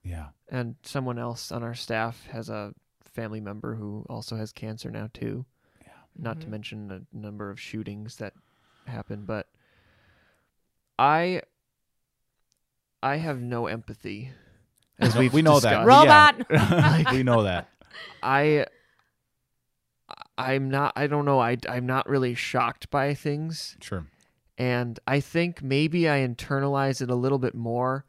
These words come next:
Speaker 2: if it's someone close to me.
Speaker 1: Sure.
Speaker 3: Right.
Speaker 2: Like, I still don't consciously, like, register. I don't really get, like, depressed, and I don't, like, really feel that. But I think I, I think it weighs on me probably more than I think it does,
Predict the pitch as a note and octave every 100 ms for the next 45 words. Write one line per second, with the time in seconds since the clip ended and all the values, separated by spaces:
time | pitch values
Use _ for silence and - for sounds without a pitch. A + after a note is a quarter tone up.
0 | _ _ B2+ - A#2+ - C#3+ C#3 A#2+ -
1 | C3 B2 C#3 - D#3 E3 F3 F3+ F2 G#3
2 | E3 D#3 D3+ D3+ - G3 G3 E3 - -
3 | - C#3+ D3+ - C3+ - C3+ B2 A#2 A#2
4 | A#2 A2+ - _ _ _ _ _ _ _
5 | _ - - A2+ C#3+ C#3 C3 B2 - A2
6 | G2 D3+ - C#3+ D#3 - D3 C3 C#3 -
7 | B2 A#2+ B2+ - C3+ B2 B2 - B2 A#2+
8 | B2 B2 A#2+ - A#2 - - _ - C3+
9 | C#3+ B2+ - - C3+ B2+ A#2 A#2+ - B2+
10 | C3 - D#3+ D3 A#2 G2 _ - _ -
11 | C#3 F3 D3+ A2+ A#2+ B2 B2 A2 A2+ A#2
12 | - A#2 A#2 A#2 A#2 A#2 A#2 A2+ - B2
13 | A#2 - G#2+ A2+ A#2+ -